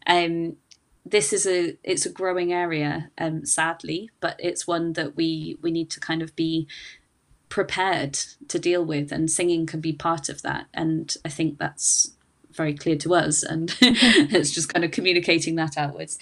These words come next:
Uh, the other thing is the sort of building the professional routes for singers and musicians to come into this world, because it, singing and community singing can sometimes be something that people kind of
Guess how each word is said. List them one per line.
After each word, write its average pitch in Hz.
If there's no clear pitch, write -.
Uh, 170
the 202
other 214
thing 208
is 175
the -
sort 180
of 175
building 240
the 131
professional 220
routes 170
for 170
singers 180
and 165
musicians 165
to -
come 170
into 165
this 151
world, 143
because -
it, -
singing 226
and 180
community 196
singing 175
can 165
sometimes 180
be 175
something 170
that 170
people 175
kind 175
of 165